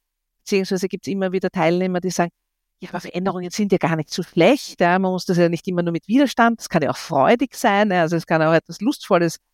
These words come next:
Spaßiges oder etwas, worauf man sich einfach freut, ja, das darf man auch nicht vergessen." Aber dieses, ähm, ich weiß es, dass es hier zu Emotionen kommt und ich traue mich damit auch umzugehen,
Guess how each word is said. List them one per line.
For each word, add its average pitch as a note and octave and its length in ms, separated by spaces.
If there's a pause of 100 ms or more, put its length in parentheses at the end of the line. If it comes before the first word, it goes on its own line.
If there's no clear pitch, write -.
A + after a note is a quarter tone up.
(180)
Spaßiges G#3+ 600
oder F#3+ 180
etwas, - 280
worauf E3+ 280
man F3 100
sich F3 160
einfach E3 260
freut, D#3+ 500
ja, F3+ 260
das - 80
darf E3 180
man - 80
auch G3 100
nicht A#3+ 200
vergessen." A3+ 500 (460)
Aber F3+ 500 (480)
dieses, F#3 840
ähm, E3+ 680 (460)
ich - 240
weiß D3 460
es, - 400
dass G3 180
es F#3+ 100
hier G#3+ 220
zu G#3+ 120
Emotionen F3 600
kommt G3 380 (500)
und G3+ 140
ich - 140
traue D#3 280
mich B3 140
damit G3+ 260
auch - 120
umzugehen, A3 920